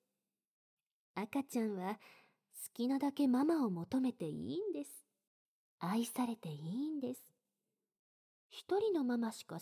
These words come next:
きになっちゃいけない、なんていうしがらみにとらわれる必要はないんです。強いて大人の言葉を使うとしたら、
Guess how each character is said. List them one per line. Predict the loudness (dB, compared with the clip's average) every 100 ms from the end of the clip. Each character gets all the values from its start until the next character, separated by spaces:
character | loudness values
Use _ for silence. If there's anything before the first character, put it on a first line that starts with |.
| -6
き | -2
に | 0 0
な | -2
っ | -6
ち | -8
ゃ |
い | -8 -8
け | -12 -10
な | -8 -10
い、 | -12 _ _ _ _ _
な | 0 0
ん | 2
て | 2
い | 4 4
う | 2
し | 0 -2
が | 0
ら | 0
み | 0 -2
に | -2
と | 0
ら | 2 4
わ | 4
れ | 2
る | 0
必 | -2 -8 -2
要 | 0 2
は | 0
な | -2 -4
い | -2
ん | -2 -2
で | -6
す。 | -10 -16 _ _ _ _ _ _ _ _ _ _ _ -18
強 | -12 -2 2 2
い | 2
て | 0 -2
大 |
人 | 0 0 0
の | 0
言 | -2 0 2
葉 | 2 2
を | 0
使 | -6 -10 -2 -2
う | -2
と | -4
し | -8 -12
た | -10
ら、 | -8 -6 -6 -8